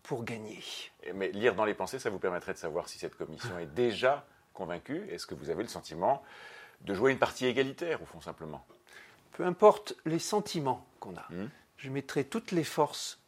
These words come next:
Speaker 1: toutes les chances de mon côté. J'irai jusqu'au bout de la démarche. Euh,
Speaker 2: C'est
Speaker 1: on
Speaker 2: quoi,
Speaker 1: dit,
Speaker 2: jusqu'au bout de la
Speaker 1: on dit
Speaker 2: démarche ?
Speaker 1: qu'il y a beaucoup de, on me dit qu'il y a beaucoup de difficultés, on me dit que les choses sont déjà faites.
Speaker 2: Ouais.
Speaker 1: Et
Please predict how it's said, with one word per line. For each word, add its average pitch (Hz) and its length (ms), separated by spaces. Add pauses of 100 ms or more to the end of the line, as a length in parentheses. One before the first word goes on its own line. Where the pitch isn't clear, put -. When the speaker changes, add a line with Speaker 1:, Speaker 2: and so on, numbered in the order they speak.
Speaker 1:
toutes - 200
les 180 100
chances 147 340
de 139 80
mon 131 160
côté. 131 480 (500)
J'irai 135 500
jusqu'au 180 520
bout 185 180
de - 60
la 139 100
démarche. 110 500 (440)
Euh, 180 280 (360)
Speaker 2:
C'est - 120
Speaker 1:
on 214 60
Speaker 2:
quoi, 220 120
Speaker 1:
dit, 240 220
Speaker 2:
jusqu'au 214 80
bout 165 100
de 214 60
la 220 60
Speaker 1:
on - 20
dit 180 80
Speaker 2:
démarche ? 226 180
Speaker 1:
qu'il - 120
y - 20
a - 20
beaucoup 185 340
de, 151 300
on 135 80
me 131 80
dit 143 140
qu'il - 120
y - 40
a - 20
beaucoup 131 340
de 123 60
difficultés, 127 800
on 147 100
me 139 120
dit 151 260
que - 140
les 131 180
choses 135 280
sont 127 160
déjà 123 280
faites. 156 320
Speaker 2:
Ouais. 160 140 (560)
Speaker 1:
Et 123 320